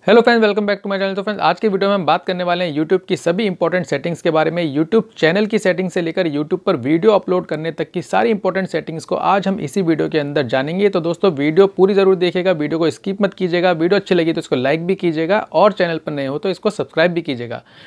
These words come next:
तो चलिए फ्रेंड्स, सबसे पहले तो चलते हैं अपने मोबाइल की स्क्रीन के ऊपर, क्योंकि ज़्यादातर लोग आज के टाइम पर भी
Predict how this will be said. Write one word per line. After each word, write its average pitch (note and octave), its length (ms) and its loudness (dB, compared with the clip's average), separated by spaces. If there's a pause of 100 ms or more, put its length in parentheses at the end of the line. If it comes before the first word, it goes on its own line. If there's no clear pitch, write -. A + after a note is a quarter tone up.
(220)
तो F#3 60 0
चलिए A3+ 180 6
फ्रेंड्स, A#3 180 2
सबसे G3+ 220 -4
पहले G3+ 140 -2
तो G3+ 100 -2
चलते E3+ 300 -4
हैं G3 100 -4
अपने F3+ 180 -6
मोबाइल D#3 300 0
की D#3+ 120 -2
स्क्रीन F3+ 280 -4
के G3 80 2
ऊपर, G3 260 -2
क्योंकि G3 380 -2
ज़्यादातर E3 380 2
लोग F#3 160 2
आज D#3 180 0
के F3+ 100 0
टाइम E3 240 -2
पर D3+ 120 -2
भी G3 200 -4